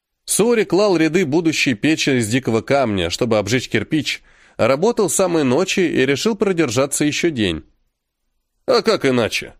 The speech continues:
Нет рыбы тут, мелочь одна». «Понял, сейчас узнаю, что там». «Рыболюды говорят?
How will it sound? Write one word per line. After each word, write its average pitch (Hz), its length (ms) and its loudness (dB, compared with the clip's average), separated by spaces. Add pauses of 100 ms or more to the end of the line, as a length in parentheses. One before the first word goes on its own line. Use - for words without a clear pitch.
(120)
Нет 131 380 2
рыбы 190 260 0
тут, - 300 -12
мелочь 110 460 0
одна». 110 320 -2 (1000)
«Понял, 107 500 -2
сейчас - 360 -4
узнаю, 156 320 0
что 147 220 -4
там». 135 280 -4 (720)
«Рыболюды 160 520 2
говорят? 156 560 0